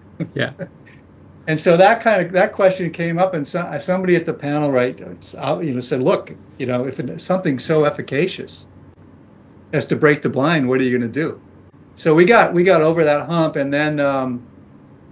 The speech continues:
Speaker 2: that, that, uh, ultimately got approval. Um, we got first approval in Europe, so we launched that in Europe first,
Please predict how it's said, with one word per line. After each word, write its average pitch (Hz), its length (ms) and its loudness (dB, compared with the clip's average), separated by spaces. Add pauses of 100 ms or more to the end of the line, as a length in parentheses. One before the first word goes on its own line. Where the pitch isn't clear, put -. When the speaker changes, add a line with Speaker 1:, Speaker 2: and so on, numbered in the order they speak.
Speaker 2:
that, 165 280 2
that, 180 320 0
uh, 160 260 2
ultimately 170 380 -2
got 147 180 2
approval. 147 800 -2
Um, 127 640 -4
we 151 100 -4
got 156 220 4
first 180 240 4
approval 165 400 -2
in 156 120 -2
Europe, 127 280 -2
so 135 120 -6
we 120 80 -2
launched 123 240 -6
that 123 120 -6
in 120 60 -4
Europe 120 220 -6
first, 113 420 -8